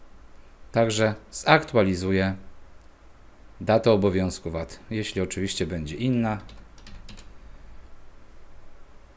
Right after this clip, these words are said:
Tak. I wtedy w wierszu data vat także zostanie zaktualizowana.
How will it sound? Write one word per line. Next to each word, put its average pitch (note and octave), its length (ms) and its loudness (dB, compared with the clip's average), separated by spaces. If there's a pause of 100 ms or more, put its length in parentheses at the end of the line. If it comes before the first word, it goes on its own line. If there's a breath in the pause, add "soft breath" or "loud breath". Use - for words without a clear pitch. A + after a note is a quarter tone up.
(280)
Tak. A#2+ 340 0 (340)
I G3+ 60 0
wtedy C#3+ 280 6
w F#2 80 2
wierszu A#2 520 4 (520)
data C3 280 4
vat G2 280 0
także B2 460 4 (440)
zostanie A#2 400 0
zaktualizowana. E2+ 800 -2